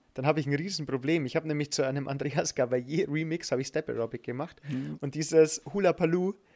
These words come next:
Speaker 1: lief in der Techno-Version, glaub ich, in dieser Stunde sechsmal <laughs> komplett durch.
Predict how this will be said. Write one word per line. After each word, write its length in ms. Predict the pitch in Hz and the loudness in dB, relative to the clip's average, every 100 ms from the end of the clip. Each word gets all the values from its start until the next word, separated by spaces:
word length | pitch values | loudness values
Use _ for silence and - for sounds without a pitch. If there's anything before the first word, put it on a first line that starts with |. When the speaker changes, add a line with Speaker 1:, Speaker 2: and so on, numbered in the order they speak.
| _ _ - | _ _ -2
Speaker 1:
lief 280 | 180 - | -2 0
in 100 | 165 | 0
der 140 | 151 147 | 4 4
Techno-Version, 720 | 190 - 143 135 139 156 170 | 2 0 2 2 2 0 0
glaub 200 | 143 143 | 2 0
ich, 140 | 147 | 0
in 80 | 170 | -8
dieser 200 | 170 160 | -6 -6
Stunde 300 | - 170 160 | -4 0 2
sechsmal 640 | 139 165 170 - 139 135 160 | 6 4 4 -2 2 2 2
<laughs> 0 | |
komplett 800 | - 170 - - 143 - - - | 0 -4 -4 -2 0 -2 -4 -4
durch. 220 | 170 | -2